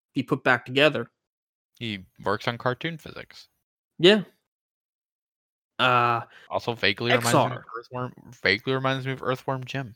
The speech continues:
Speaker 1: Yeah, uh, his entire design feels very Earthworm Jim. And he's
Speaker 2: Tiny.
Speaker 1: another, he, what?
Speaker 2: Tiny head. It's the tiny head.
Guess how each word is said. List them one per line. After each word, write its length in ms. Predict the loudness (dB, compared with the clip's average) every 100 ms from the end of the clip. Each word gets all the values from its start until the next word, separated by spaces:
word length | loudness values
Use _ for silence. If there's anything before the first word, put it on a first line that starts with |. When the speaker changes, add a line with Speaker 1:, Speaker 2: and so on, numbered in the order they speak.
| _ _ _ _ _ _ _
Speaker 1:
Yeah, 420 | 0 8 10 10 4 -2 8
uh, 320 | 12 12 12
his 220 | 10 8
entire 340 | 6 6 6
design 500 | 4 6 6 8 6 6
feels 400 | 8 8 6 2
very 200 | 2 2
Earthworm 140 | 0 -6 _ _ -2
Jim. 380 | 2 2 0 -6 _ _ _ _
And 100 | 10
he's 220 | 12 12
Speaker 2:
Tiny. 100 | 12
Speaker 1:
another, 300 | 10 10 8
he, 220 | 2 -4 -8 _ _ _ -2
what? 240 | 0 2
Speaker 2:
Tiny 180 | 0 -4
head. 240 | -6 -8 -6
It's 140 | -6
the 100 | -6
tiny 300 | -4 -4 -4
head. 240 | -10 -10